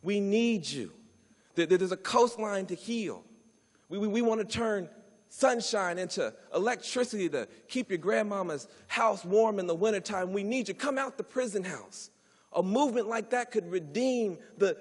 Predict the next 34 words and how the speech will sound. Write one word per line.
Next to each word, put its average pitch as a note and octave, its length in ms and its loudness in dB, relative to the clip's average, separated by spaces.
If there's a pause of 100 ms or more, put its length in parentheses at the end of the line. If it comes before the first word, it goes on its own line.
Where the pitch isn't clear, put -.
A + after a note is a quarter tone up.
the F3 80 4
jailer B3+ 540 4 (100)
and C4+ 180 2
the A#3+ 80 2
jailed B3 640 -4 (880)
if F#3 180 2
we A#3 80 2
would A#3 100 0
be G#3+ 100 2
willing A3+ 340 4
to A3+ 100 -4
build G#3+ 340 -6
it. - 160 -20 (1200)
The F#3 80 -6
hope A#3+ 380 4
is G3+ 100 0
at G#3+ 140 -2
the F#3+ 60 -6
cross-, G#3+ 400 -8
at G#3+ 120 -4
the G3 100 -2
crossroads. F#3 1000 -6 (640)
You F#3+ 80 -4
could G#3 160 -2
see A#3+ 220 -2
the F#3+ 100 2
best A3+ 420 -2
thinking A3+ 420 0
of D3 100 -4
the C#3 120 -2 (160)
criminal A3+ 360 4
justice G3 440 -2
movement, F3 380 0
the B2 140 -4